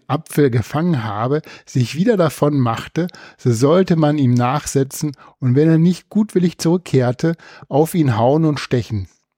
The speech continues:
Am dritten Tag erhielt er vom Eisenhans eine schwarze Rüstung und einen Rappen und fing auch wieder den Apfel.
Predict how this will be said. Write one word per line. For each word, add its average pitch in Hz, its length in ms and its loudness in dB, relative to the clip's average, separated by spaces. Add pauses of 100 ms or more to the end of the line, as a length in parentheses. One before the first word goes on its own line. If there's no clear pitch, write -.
(1040)
Am 131 200 2
dritten 160 360 0
Tag 113 320 -2
erhielt 151 360 0
er 147 200 0
vom 113 220 -2
Eisenhans 139 580 0
eine 120 180 0
schwarze 123 500 -4
Rüstung 143 460 0 (320)
und 139 140 0
einen 127 220 4
Rappen 123 440 -2 (400)
und 131 220 2
fing 240 340 0
auch 147 260 -2
wieder 127 220 4
den 139 140 -2
Apfel. 120 560 -6